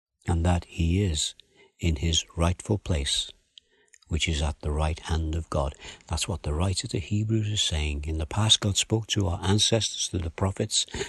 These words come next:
at many times and in various ways. But in these last days, he's spoken to us by his Son, whom he appointed heir of all things, through whom all things were made. When he, he also made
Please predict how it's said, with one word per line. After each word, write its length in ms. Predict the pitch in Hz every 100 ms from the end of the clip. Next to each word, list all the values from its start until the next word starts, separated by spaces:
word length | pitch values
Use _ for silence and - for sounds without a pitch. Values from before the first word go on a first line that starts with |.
| -
at 100 | 104
many 280 | 87 90 120
times 420 | - 85 73 -
and 80 | 78
in 140 | 71
various 340 | 82 82 85 -
ways. 300 | 78 73 - - - _ _ - -
But 100 | 101
in 120 | 110
these 180 | 151 143
last 240 | 135 120
days, 320 | - 92 107 - -
he's 160 | - 98
spoken 380 | - 107 113 127
to 180 | - 107
us 100 | 95
by 220 | 101 98
his 180 | 90 -
Son, 240 | - 110 - - -
whom 220 | 123 143
he 100 | 135
appointed 540 | 110 - 127 139 104 -
heir 200 | 120 104
of 160 | 98 85
all 220 | 104 170
things, 480 | - 110 90 78 - - - -
through 260 | - 98 92
whom 360 | 78 117 104 -
all 280 | - 92 95
things 540 | - - 95 92 80 78
were 240 | 80 78
made. 640 | 76 78 80 85 78 76 - _ _ - - - - _ _ _ _ _ -
When 140 | 80
he, 180 | 78 95
he 180 | 104 85
also 400 | 85 85 - 78
made 380 | 80 82 80